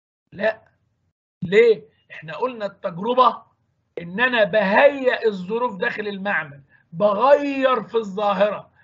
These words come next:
بعمل إجراءات مصطنعة على جزئيات الظاهرة. طب هو هنا عمل إجراءات في المثل يعني؟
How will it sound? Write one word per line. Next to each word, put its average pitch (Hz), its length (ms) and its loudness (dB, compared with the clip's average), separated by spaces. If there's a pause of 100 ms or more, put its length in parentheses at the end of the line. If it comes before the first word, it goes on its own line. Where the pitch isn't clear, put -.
(120)
بعمل 254 720 0
إجراءات 233 920 0
مصطنعة 233 840 -2 (200)
على 220 340 0
جزئيات 202 640 -4
الظاهرة. 175 560 -8 (320)
طب 175 140 -8
هو 233 180 2
هنا 233 200 0
عمل 233 300 -2
إجراءات 202 380 -2
في 220 60 -10
المثل 208 420 -2
يعني؟ 196 340 -6